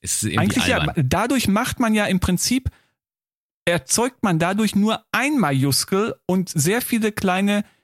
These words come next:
Speaker 2: minuskilierte Majuskeln.
Speaker 1: Ja, so, so in etwa. Aber
Speaker 2: Gut.
Speaker 1: bevor wir jetzt abschweifen, ähm,
Speaker 2: Ja.
Speaker 1: noch mal kurz zu dem Länderspiel. Also, ich hatte jetzt mir schon überlegt,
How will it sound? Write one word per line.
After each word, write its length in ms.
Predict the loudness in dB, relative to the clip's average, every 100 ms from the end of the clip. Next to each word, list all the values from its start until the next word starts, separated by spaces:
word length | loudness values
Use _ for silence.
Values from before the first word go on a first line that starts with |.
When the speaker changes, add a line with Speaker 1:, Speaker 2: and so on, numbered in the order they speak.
| _ -2
Speaker 2:
minuskilierte 1400 | 2 4 4 4 4 2 0 0 0 2 2 0 0
Majuskeln. 840 | 0 2 2 0 0 0 0 0 -4 _ _
Speaker 1:
Ja, 160 | -4 -4 -6 _ -6
so, 260 | -4 -2
so 160 | -2 -2
in 120 | -2
etwa. 300 | -4 -4 -4 -6 -20 -14 -6
Aber 260 | -2 2
Speaker 2:
Gut. 160 | 0 0
Speaker 1:
bevor 300 | 0 0 0
wir 80 | 0
jetzt 160 | -2
abschweifen, 600 | -2 -2 -2 -4 -4 -8 -10 -16 -20 -4
ähm, 260 | -2 0 2
Speaker 2:
Ja. 120 | 2
Speaker 1:
noch 80 | 2
mal 160 | 0
kurz 260 | -2 -6 -4
zu 80 | -2
dem 120 | 0
Länderspiel. 500 | 2 0 -2 -4 -6
Also, 300 | -4 -4 -6 -10 _ _ _ _ _ _ _ _
ich 180 | -4 -2
hatte 180 | 0 0
jetzt 400 | 0 0 -6 -4
mir 160 | -2 0
schon 280 | 0 0 0
überlegt, 680 | 0 0 0 0 -2 -6